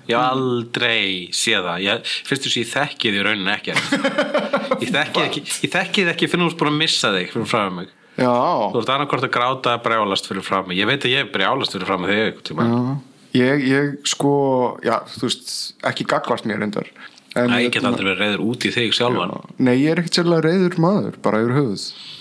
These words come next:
Speaker 1: Hvernig stendur á því? Hvað?
Speaker 2: Ég bara tók út svona reiðin og biturina sem ungu maður og er eiginlega bara búin að gera frið við það.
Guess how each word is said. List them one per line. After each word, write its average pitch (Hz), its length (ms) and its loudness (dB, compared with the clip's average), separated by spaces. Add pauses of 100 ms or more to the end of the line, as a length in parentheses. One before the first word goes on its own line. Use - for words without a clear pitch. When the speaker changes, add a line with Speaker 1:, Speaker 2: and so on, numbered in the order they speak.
(160)
Speaker 1:
Hvernig 170 360 2
stendur 160 280 2
á - 20 2
því? 151 80 4 (120)
Hvað? 113 360 -2 (300)
Speaker 2:
Ég 117 120 2
bara 117 160 2
tók 135 300 0
út 131 260 -2
svona 139 360 2
reiðin 147 360 4
og 135 80 -2
biturina 165 480 2
sem 156 160 2
ungu 165 240 0
maður 190 380 0 (760)
og 123 540 2
er 127 220 2
eiginlega 131 240 2
bara 135 160 2
búin 139 100 2
að 139 80 0
gera 143 140 2
frið 139 400 4
við 180 160 0
það. 156 160 0